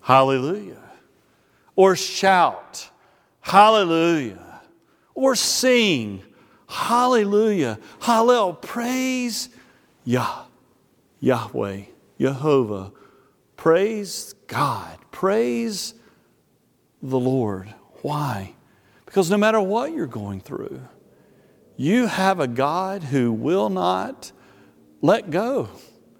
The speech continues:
The, the scripture says in Psalm one forty-six, verse six, "Who keeps faith forever." Faithful not for a temporary amount of time like a human being,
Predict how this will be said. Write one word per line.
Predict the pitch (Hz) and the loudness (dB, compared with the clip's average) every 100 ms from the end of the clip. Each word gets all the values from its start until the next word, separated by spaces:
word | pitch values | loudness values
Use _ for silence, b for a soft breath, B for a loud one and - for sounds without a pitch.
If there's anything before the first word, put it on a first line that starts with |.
| b b b b - | b b b b 2
The, | 208 240 | 4 6
the | 202 | 2
scripture | - - 247 208 214 185 | 0 0 0 0 -2 -2
says | - 226 240 170 160 156 - - _ _ _ _ _ _ _ - | 2 2 4 4 4 0 -12 -20 _ _ _ _ _ _ _ -4
in | 180 | -2
Psalm | 170 214 208 214 | 2 6 6 4
one | 196 190 | 2 0
forty-six, | 190 175 - 208 - | 0 0 0 -2 0
verse | 175 160 | -2 -2
six, | - 294 269 95 - - b b b | -4 -4 -4 -6 -12 -14 b b b
"Who | - 208 | 0 0
keeps | - - 285 262 - | 0 -2 -2 -2 -6
faith | - 254 233 165 190 208 - _ | 0 2 4 2 0 -4 -14 _
forever." | - 233 247 294 220 127 131 b b b | 2 4 4 2 -2 -6 -8 b b b
Faithful | - - 254 277 240 233 208 208 B B | -14 0 2 2 0 4 4 2 B B
not | 185 208 302 339 | -4 0 0 -2
for | - 285 | 0 -2
a | |
temporary | - 233 247 262 208 | 0 -4 2 2 4
amount | 180 175 160 | 2 2 0
of | 156 | -2
time | 180 170 156 | -2 0 0
like | 139 120 | -2 -2
a | |
human | 120 123 113 | -2 -2 -2
being, | 107 196 190 98 92 98 | -2 -4 -4 -8 -12 -14